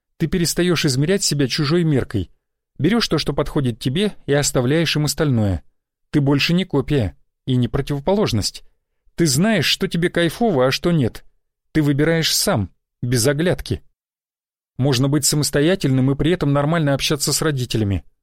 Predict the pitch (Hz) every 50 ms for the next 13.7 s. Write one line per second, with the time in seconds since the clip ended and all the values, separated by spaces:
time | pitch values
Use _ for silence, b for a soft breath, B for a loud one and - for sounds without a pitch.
0 | _ _ _ - 151 156 - 175 180 185 156 139 170 190 175 170 180 170 - -
1 | 208 190 - 160 143 131 120 - - 135 127 120 117 117 107 - - - 107 -
2 | - _ _ _ _ _ _ _ _ _ _ _ _ - 208 220 214 - - -
3 | 190 180 156 160 170 165 143 - 185 175 - 156 143 131 120 120 120 117 107 123
4 | 151 175 180 160 - - _ _ - 135 139 151 160 170 180 185 - - 196 -
5 | - - 143 123 - 156 143 135 123 101 - - - - - _ _ _ _ _
6 | _ _ _ - 120 - 135 127 131 139 165 165 151 143 139 131 135 - - 196
7 | 180 - - - 156 143 135 127 - - - 226 226 - - - _ - 143 139
8 | 127 - - - 208 196 175 139 - - - 170 165 156 131 113 110 156 170 156
9 | 147 135 135 117 104 98 95 98 80 - - _ _ _ _ _ _ _ _ _
10 | _ - 120 - - 143 139 143 151 135 139 - - 127 131 156 147 147 143 123
11 | 123 160 202 226 170 - - - 123 104 - - _ _ _ _ - 123 139 175
12 | 208 202 - 214 202 220 208 180 170 170 - - - - - 165 165 139 120 135
13 | - - 180 - - - 127 117 104 95 - - 92 80